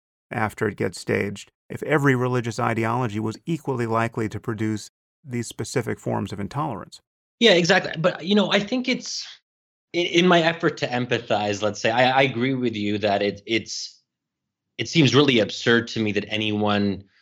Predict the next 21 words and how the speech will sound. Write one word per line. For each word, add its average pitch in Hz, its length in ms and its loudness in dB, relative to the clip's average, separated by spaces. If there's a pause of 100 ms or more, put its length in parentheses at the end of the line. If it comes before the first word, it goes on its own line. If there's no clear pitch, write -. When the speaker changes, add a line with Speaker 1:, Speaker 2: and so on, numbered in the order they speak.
(260)
Speaker 2:
could 107 200 -2
discount 104 680 0
religion 101 500 0
as 95 200 0
an 92 80 0
important 92 540 4
variable. 95 760 4 (480)
But 165 100 4
I 165 60 6
also 175 300 6
get 135 240 2
where 123 160 4
it's 110 160 0
coming 120 320 -2
from 104 280 -6
in 101 80 -8
the 98 80 -8
sense 117 420 -6
that - 280 -6
these 123 320 -6 (100)
are 101 680 4